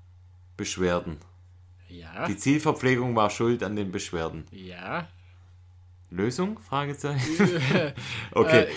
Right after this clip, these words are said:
Speaker 2: äh,
Speaker 1: äh,
Speaker 2: es,
Speaker 1: ja,
Speaker 2: also, äh,
Speaker 1: pass
Speaker 2: in dem
Speaker 1: auf.
Speaker 2: Fall, in dem Fall ge-, also du bist richtig, aber es geht noch genauer.
Speaker 1: Es geht noch genauer,
Speaker 2: Ja.
Speaker 1: okay. Ähm,
Speaker 2: Mal schauen, ob du es rauskriegst. Also ich würd's, das ist auf jeden Fall schon mal achtzig Prozent hast schon mal, hast schon gelöst. Aber halt,
Speaker 1: Okay.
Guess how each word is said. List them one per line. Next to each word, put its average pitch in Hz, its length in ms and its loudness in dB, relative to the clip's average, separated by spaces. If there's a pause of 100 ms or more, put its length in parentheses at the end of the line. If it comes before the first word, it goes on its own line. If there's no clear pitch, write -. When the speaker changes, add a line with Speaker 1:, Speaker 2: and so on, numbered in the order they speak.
(120)
Speaker 2:
äh, 117 280 2
Speaker 1:
äh, 113 40 -2 (380)
Speaker 2:
es, 160 260 -4
Speaker 1:
ja, 170 280 4
Speaker 2:
also, 101 120 4
äh, - 300 -4
Speaker 1:
pass 156 180 -4
Speaker 2:
in - 60 8
dem 226 100 10
Speaker 1:
auf. 214 60 -4
Speaker 2:
Fall, 220 240 10
in 170 340 -6
dem 208 140 0
Fall 196 220 0
ge-, 165 420 -6
also 165 260 -2
du 170 60 -10
bist - 340 -4
richtig, 185 560 -6
aber 180 120 -4
es 175 120 -6
geht 196 220 -4
noch 175 200 -6
genauer. 110 460 -4 (560)
Speaker 1:
Es - 160 -12
geht 120 180 0
noch 107 160 -6
genauer, 90 560 -4
Speaker 2:
Ja. 110 120 -10
Speaker 1:
okay. 80 340 -10 (920)
Ähm, 202 400 -2
Speaker 2:
Mal 202 100 -2
schauen, 202 200 0
ob 175 80 0
du 151 60 -8
es 139 120 -10
rauskriegst. 139 420 0
Also 185 160 0
ich 202 140 -6
würd's, 220 200 8 (300)
das 185 180 -4
ist - 120 -4
auf 170 100 0
jeden 196 140 0
Fall 170 80 0
schon 156 140 -2
mal 147 100 -2
achtzig 151 320 -4
Prozent 123 460 -4
hast 110 140 -6
schon 110 120 -8
mal, 98 160 -10 (100)
hast 117 200 -10
schon 107 180 -10
gelöst. 95 400 -14 (100)
Aber 120 200 0
halt, 143 180 0 (100)
Speaker 1:
Okay. 87 360 -12